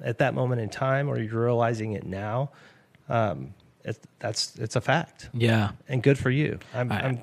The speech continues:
Speaker 1: it's a really cool story to hear.
Speaker 2: I appreciate that, bro. And
Speaker 1: Yeah.
Speaker 2: I honestly, like, what I was talking about earlier, that, about the core values, like, that's the one thing we can't control about their future.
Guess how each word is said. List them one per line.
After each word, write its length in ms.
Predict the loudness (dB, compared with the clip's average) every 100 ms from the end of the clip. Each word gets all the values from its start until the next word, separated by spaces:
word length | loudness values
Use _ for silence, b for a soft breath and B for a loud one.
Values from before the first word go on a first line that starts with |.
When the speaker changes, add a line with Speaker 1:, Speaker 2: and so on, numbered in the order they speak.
| -8
Speaker 1:
it's 420 | -8 -6 -6 0
a 80 | 2
really 220 | 2 0
cool 180 | 0 -4
story 300 | -2 0 0
to 80 | -2
hear. 300 | -2 -2 -4 B 6
Speaker 2:
I 120 | 6
appreciate 580 | 8 8 10 8 8 6
that, 180 | 6
bro. 200 | 8 8
And 120 | 8 8
Speaker 1:
Yeah. 80 |
Speaker 2:
I 60 | 6
honestly, 480 | 6 8 8 8 8
like, 360 | 8 6 4 -8 _
what 180 | 6 8
I 40 |
was 120 | 8 8
talking 260 | 6 6
about 180 | 6 8
earlier, 400 | 10 10 10 8
that, 160 | 6 4
about 260 | 4 2
the 40 | 2
core 220 | 4 6
values, 540 | 8 8 10 10 8 6
like, 340 | 4 4 -10 _
that's 200 | 4 6
the 80 | 6
one 180 | 6 6
thing 140 | 6
we 100 | 6
can't 240 | 6 4 2
control 260 | 0 0
about 220 | 0 0 -2
their 100 | -4
future. 460 | -2 -2 -4 -10